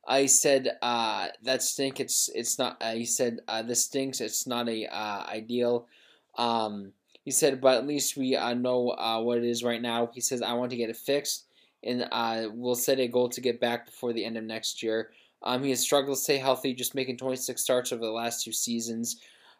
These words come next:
Um, the Rangers transferred deGrom to the sixty-day injured list on Monday. Um, he says, um, Chris Young, the, uh,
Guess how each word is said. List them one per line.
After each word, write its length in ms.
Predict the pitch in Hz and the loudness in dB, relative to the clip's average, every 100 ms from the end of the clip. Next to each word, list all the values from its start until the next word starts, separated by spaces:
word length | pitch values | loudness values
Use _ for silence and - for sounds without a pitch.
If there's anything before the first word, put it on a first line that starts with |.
| - | 0
Um, 460 | 135 131 120 120 120 | 4 6 4 2 2
the 100 | 127 | 4
Rangers 320 | 143 139 127 | 2 2 0
transferred 400 | 147 135 139 123 | 0 -2 -2 -4
deGrom 320 | 117 123 123 | -2 -2 -2
to 80 | 120 | -6
the 80 | 113 | -4
sixty-day 840 | - 131 - 147 135 104 117 120 | -4 -4 -6 -4 -2 -4 -2 -2
injured 300 | 117 123 120 | -2 -2 -4
list 180 | 120 120 | -4 -4
on 120 | 113 | -6
Monday. 420 | 113 117 120 120 - - _ _ - | -6 -2 -2 -2 -6 -20 _ _ -2
Um, 480 | 123 120 120 120 - _ _ _ _ _ _ - | 0 0 -2 -6 -10 _ _ _ _ _ _ -8
he 100 | 139 | -2
says, 320 | - 143 135 - | 4 4 4 0
um, 580 | 135 127 117 117 120 120 - _ _ _ _ _ _ _ _ - | 0 2 0 -2 -4 -6 -12 _ _ _ _ _ _ _ _ -16
Chris 340 | 131 170 156 160 | 0 2 4 4
Young, 240 | 147 147 | 2 2
the, 200 | 139 131 - | 0 0 2
uh, 420 | 127 120 117 | 0 2 0